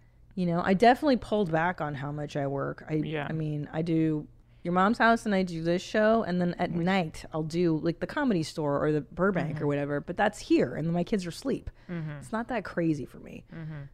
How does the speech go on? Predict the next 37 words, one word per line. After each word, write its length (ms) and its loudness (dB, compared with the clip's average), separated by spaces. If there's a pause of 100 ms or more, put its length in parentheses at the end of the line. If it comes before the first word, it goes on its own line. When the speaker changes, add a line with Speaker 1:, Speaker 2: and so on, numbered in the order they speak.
(240)
Speaker 1:
But 340 -2 (440)
I 120 0
don't 100 6
know. 240 4 (460)
Speaker 2:
Yeah. 260 -4 (240)
Speaker 1:
I 100 4
don't 120 8
Speaker 2:
I'm 160 8
Speaker 1:
know. 40 6
Speaker 2:
working 280 6
on 120 4
finding 340 0
that 180 -2
balance. 440 -6
Like, 240 -4 (140)
before 680 2
I 880 -4 (100)
was 260 -4
about 360 -4
to 60 -10
give 220 -8
birth, 340 -6
I, 280 -12 (100)
like, 220 -6
while 160 8
I 40 6
was 160 2
pregnant, 460 -2 (460)
I 80 -2
started 560 -2
hiring 460 -6
more 180 -8
people 340 -8
basically 480 -6
for 140 -10
Teddy 180 -4
Fresh 500 -6